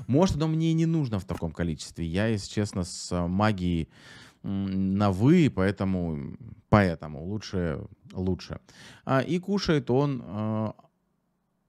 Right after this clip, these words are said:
да немного, кстати, он ест, он, по-моему, вообще ни, ни хрена не ест. Да, он вообще ничего не ест. Ну, а тем, щас тогда мы сделаем вот так. Мы идем сюда. А, мне по какой-нибудь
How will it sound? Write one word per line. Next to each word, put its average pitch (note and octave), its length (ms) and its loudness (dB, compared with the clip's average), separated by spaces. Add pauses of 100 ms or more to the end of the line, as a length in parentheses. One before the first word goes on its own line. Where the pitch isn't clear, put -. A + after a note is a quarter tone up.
(140)
да F#2 220 -4
немного, F#2+ 580 0
кстати, F#2+ 260 -6
он F2+ 80 -2
ест, A#2+ 200 -2
он, G2+ 80 -2
по-моему, F2 220 -2
вообще F2+ 260 -4
ни, G#2+ 100 -4
ни E2+ 180 -6
хрена E2 300 -6
не D#2 180 -6
ест. - 240 -10 (3750)
Да, E3 360 2
он A#2+ 80 4
вообще A#2 240 2
ничего G#2+ 200 0
не G2+ 120 2
ест. F2+ 240 0
Ну, A3+ 140 2
а A#3 60 4
тем, D#3+ 380 -2
щас B2+ 240 0
тогда A2+ 280 0
мы A2 100 2
сделаем G#2 380 0
вот G#2 160 -6
так. - 180 -8 (480)
Мы C#3 160 4
идем B2+ 240 2
сюда. F#3 440 0 (1200)
А, A#2 340 4
мне A2 260 2
по G2+ 160 -4
какой-нибудь G#2 800 -2